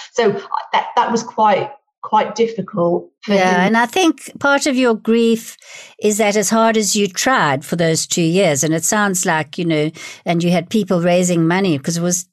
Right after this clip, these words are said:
Speaker 2: you know, you, you were really having to pull out all stops with, with how, you know, the, the fresh vegetables and the treatments and everything. I think that must,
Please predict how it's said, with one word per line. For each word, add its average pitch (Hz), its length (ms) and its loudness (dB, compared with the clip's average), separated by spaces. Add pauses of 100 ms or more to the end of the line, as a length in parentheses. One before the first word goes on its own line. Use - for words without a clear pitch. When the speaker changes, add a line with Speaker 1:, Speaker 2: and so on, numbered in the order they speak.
(160)
Speaker 2:
you 214 100 -2
know, 190 80 0
you, 180 220 -2
you 185 240 -4
were 185 160 0
really 196 580 0
having 175 300 -2
to 180 80 -8
pull 208 200 -2
out 170 180 0
all 196 200 -2
stops - 600 -4
with, 156 240 -8 (420)
with 180 120 -4
how, 180 380 2
you 185 120 -2
know, 160 100 2
the, 156 240 -6
the 175 80 -4
fresh - 340 -2
vegetables 165 880 -2
and 131 280 -2
the 135 160 -8 (100)
treatments 165 800 -2
and 139 120 -2
everything. 139 600 -6 (400)
I 208 120 -2
think 226 280 -2
that 220 160 0
must, 220 320 0